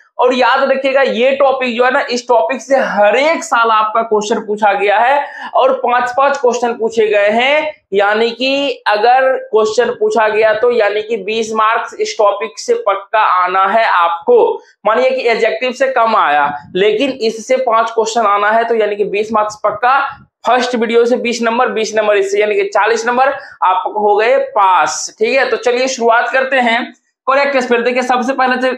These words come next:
चीज है, इसमें जितना आपको word power रहेगा आपके अंदर में, उतना ही ज्यादा question को सही कर पाएंगे।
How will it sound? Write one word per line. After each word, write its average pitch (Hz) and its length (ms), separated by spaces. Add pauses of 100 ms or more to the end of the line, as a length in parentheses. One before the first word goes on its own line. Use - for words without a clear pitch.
चीज 240 260
है, 254 80
इसमें 233 340
जितना 208 320
आपको 233 440
word 247 340
power 214 420
रहेगा 190 380
आपके 208 380
अंदर 180 280
में, 269 280 (220)
उतना 240 280
ही 254 140
ज्यादा 214 280
question 208 380
को 233 120
सही 214 320
कर 208 200
पाएंगे। 170 540